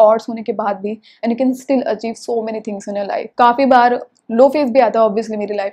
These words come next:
में, but वही है, I keep on reminding myself that why I started,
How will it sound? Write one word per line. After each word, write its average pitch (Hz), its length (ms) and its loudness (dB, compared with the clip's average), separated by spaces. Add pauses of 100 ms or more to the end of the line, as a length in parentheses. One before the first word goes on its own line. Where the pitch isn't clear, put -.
में, 226 180 -10 (1160)
but 247 140 0
वही 233 220 2
है, 214 200 -4
I 233 200 -4
keep 247 200 -4 (100)
on 254 100 0
reminding 226 380 -4
myself 233 420 -4
that 233 140 -4 (120)
why 214 420 -4
I - 20 -20
started, - 460 -10